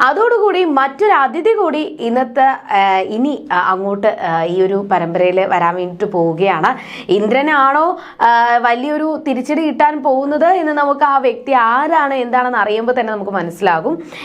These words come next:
എന്തായാലും ഇന്നത്തെ എപ്പിസോഡിൽ എന്തൊക്കെയായിരിക്കും സംഭവിക്കുക? സേതുവും പല്ലവി ആരോടും പറയാതെയാണ് വിവാഹം കഴിച്ചിരിക്കുന്നത്. അപ്പോൾ ഇനി ആ വിവാഹം അംഗീകരിക്കുമോ ഇല്ലയോ എന്നൊക്കെ നമുക്ക് നോക്കണ്ടേ?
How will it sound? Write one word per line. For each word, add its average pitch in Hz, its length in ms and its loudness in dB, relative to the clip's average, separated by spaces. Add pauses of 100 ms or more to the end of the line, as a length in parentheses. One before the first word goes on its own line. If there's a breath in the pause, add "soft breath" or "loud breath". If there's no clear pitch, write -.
എന്തായാലും 311 380 2
ഇന്നത്തെ 359 240 0
എപ്പിസോഡിൽ 285 480 0
എന്തൊക്കെയായിരിക്കും 240 640 0
സംഭവിക്കുക? 196 680 -2 (320 loud breath)
സേതുവും 208 300 2
പല്ലവി 220 240 2
ആരോടും 208 500 0
പറയാതെയാണ് 220 580 0
വിവാഹം 208 460 0
കഴിച്ചിരിക്കുന്നത്. 208 680 0 (340 loud breath)
അപ്പോൾ 190 200 0
ഇനി 196 120 0
ആ 190 140 2
വിവാഹം 196 600 0
അംഗീകരിക്കുമോ 262 760 0
ഇല്ലയോ 269 320 0
എന്നൊക്കെ 247 280 0
നമുക്ക് 233 220 -2
നോക്കണ്ടേ? 196 380 -2